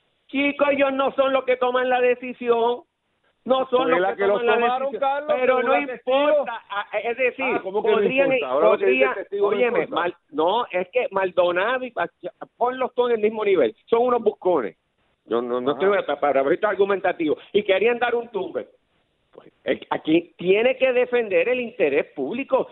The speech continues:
Speaker 1: son los funcionarios en esas posiciones que están que no lo tomaron, a eso hay que tumbarle
Speaker 2: Venga.
Speaker 1: la cabeza.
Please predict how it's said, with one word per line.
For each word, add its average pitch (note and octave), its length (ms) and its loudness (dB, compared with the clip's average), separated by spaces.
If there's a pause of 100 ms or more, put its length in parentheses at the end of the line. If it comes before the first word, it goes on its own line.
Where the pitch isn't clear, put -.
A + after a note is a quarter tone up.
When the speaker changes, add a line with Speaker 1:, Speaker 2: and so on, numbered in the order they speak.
(120)
Speaker 1:
son F#3 200 0
los A#3+ 140 0
funcionarios G#3 640 0
en A3 60 0
esas G#3+ 200 -2
posiciones G#3+ 600 -2
que A3 80 -4
están A3 240 -4
que A#3+ 140 0
no F#3 120 0
lo G#3 120 2
tomaron, G#3 560 0 (120)
a F3+ 200 -2
eso - 140 -4
hay A#3+ 60 -4
que A#3+ 140 -2
tumbarle G#3+ 380 0
Speaker 2:
Venga. A3 120 2
Speaker 1:
la G#3 40 -4
cabeza. G#3 600 -2